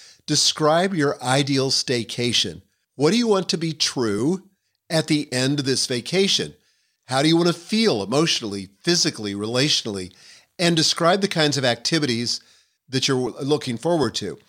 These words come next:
So, for example, we have a tool called the Vacation Optimizer.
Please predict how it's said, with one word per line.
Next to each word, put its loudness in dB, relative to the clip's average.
So, 2
for 2
example, -2
we 0
have 4
a 4
tool 0
called 0
the -2
Vacation 0
Optimizer. -4